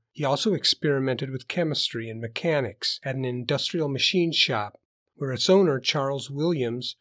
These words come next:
rented out space to inventors. There, he started investigating ways to improve the telegraph. Among the ideas he pursued was an election ticker for state legislatures. He also investigated further improvements on the telegraph,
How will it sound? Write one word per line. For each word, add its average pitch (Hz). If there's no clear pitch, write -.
rented 160
out 151
space -
to 143
inventors. 135
There, 160
he 160
started 160
investigating 147
ways 139
to 165
improve 143
the -
telegraph. 127
Among 185
the 196
ideas 135
he 139
pursued 135
was 143
an 151
election 151
ticker 120
for -
state 165
legislatures. 131
He 175
also 170
investigated 139
further 180
improvements 131
on 147
the 139
telegraph, 135